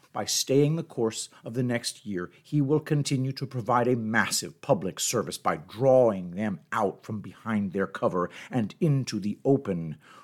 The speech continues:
where they may be destroyed. The Hollywood crowd and the elites are attacking Sound of Freedom.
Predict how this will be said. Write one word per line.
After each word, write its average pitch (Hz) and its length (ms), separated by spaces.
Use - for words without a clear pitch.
where 123 220
they 95 200
may 98 180
be 92 240
destroyed. - 1000
The - 100
Hollywood 247 520
crowd 170 220
and 156 100
the 165 80
elites 165 360
are 160 100
attacking 180 420
Sound 233 340
of - 100
Freedom. 185 520